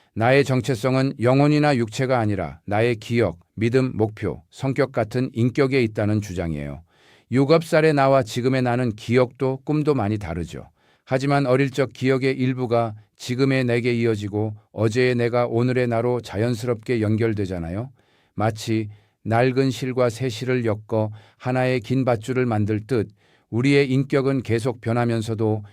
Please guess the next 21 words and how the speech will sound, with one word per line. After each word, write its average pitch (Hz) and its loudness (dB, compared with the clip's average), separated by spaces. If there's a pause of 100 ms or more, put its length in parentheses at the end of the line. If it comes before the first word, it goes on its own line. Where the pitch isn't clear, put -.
(140)
연속성을 117 0
유지합니다. 80 -8 (440)
이 135 -2
관점에 131 2
따르면 117 -2 (320)
설령뇌를 135 0
인공뇌로 120 0
바꾼다 110 -2
해도 107 -2 (340)
내 120 2
기억과 120 -2
인격을 117 -2
그대로 123 -2
옮겼다면 107 -2 (260)
그건 120 0
여전히 120 0
나라고 113 0
할 98 -2
수 101 -8
있는 78 -4
거죠. 69 -14